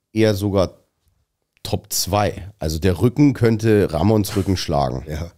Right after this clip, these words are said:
Speaker 1: Safe.
Speaker 2: Das ist ein Wahnsinnsathlet mit dieser
Speaker 1: Ja,
Speaker 2: Qualität,
Speaker 1: und
Speaker 2: ja.
Speaker 1: so auch vom Posing her, von der Linie her, alles super. Aber du siehst natürlich dann irgendwann, die Muskelqualität ist hoch über die Jahre, selbstverständlich.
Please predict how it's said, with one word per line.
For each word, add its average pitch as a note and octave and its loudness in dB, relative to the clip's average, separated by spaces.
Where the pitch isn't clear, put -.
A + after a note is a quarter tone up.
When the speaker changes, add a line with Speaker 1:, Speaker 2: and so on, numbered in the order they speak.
Speaker 1:
Safe. D2 -4
Speaker 2:
Das F2+ -6
ist G#2 -2
ein G2+ 0
Wahnsinnsathlet F#2+ -2
mit F2+ 2
dieser F#2+ 4
Speaker 1:
Ja, B2 0
Speaker 2:
Qualität, F2+ 0
Speaker 1:
und G2+ 4
Speaker 2:
ja. E2+ -6
Speaker 1:
so G#2 4
auch G2 2
vom F#2+ -6
Posing G#2+ 2
her, G2+ 2
von F#2+ -6
der F#2+ 0
Linie G2 2
her, F2+ 0
alles F#2+ -2
super. A2+ 0
Aber F2+ 0
du F#2 0
siehst F#2 -4
natürlich G2 -2
dann F#2 -2
irgendwann, F2+ -2
die E2 -12
Muskelqualität G#2+ -2
ist - -8
hoch - -2
über F#2+ 2
die E2+ -2
Jahre, C#3+ 2
selbstverständlich. A2 -4